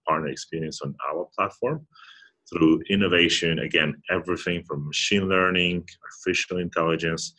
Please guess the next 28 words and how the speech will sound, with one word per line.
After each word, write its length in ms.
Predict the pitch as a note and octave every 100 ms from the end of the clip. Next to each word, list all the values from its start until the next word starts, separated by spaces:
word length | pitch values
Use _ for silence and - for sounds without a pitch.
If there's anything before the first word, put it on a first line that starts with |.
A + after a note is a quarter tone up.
| - - _ -
A 220 | F2 F2+ F2+
B 480 | F2 F2 F2 F2+ _
testing 460 | - E2+ - F2 E2
products 480 | E2+ D#2+ D2+ - - - - _
to 60 | - D#2+
optimize 760 | - - D2 C#2 C2+ C2+ - - -
our 240 | C#2 C#2 C#2 C#2
website. 640 | D2 - - G1+ G1+ - _ _
So 280 | - E2 D2+
you 160 | D#2 D2
can 200 | F2 E2
make 180 | E2 D#2+
sure 240 | E2+ D#2
that 120 | D2+
at 100 | C#2 -
any 180 | E2 E2
given 360 | E2 D#2 D2 D2
point, 340 | D2+ C#2+ C#2+ - _ _ -
the 120 | C#2+ -
version 420 | D#2 D#2 D2+ D2
of 140 | C#2 -
booking 340 | C#2+ C#2 C#2+ C#2
dot 180 | C#2 -
com, 360 | C#2 C2 C2 - -
the 100 | B1+
version 280 | D2 C#2+ C#2+ C#2
of 100 | C2 -
the, 60 | -